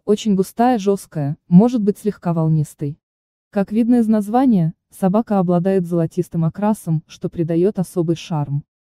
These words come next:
Если говорить подробнее о породе золотистый ретривер,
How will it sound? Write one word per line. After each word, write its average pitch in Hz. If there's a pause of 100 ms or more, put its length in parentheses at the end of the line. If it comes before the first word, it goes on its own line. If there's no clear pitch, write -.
(220)
Если 240
говорить 214
подробнее 190
о 175
породе 220
золотистый 190
ретривер, 185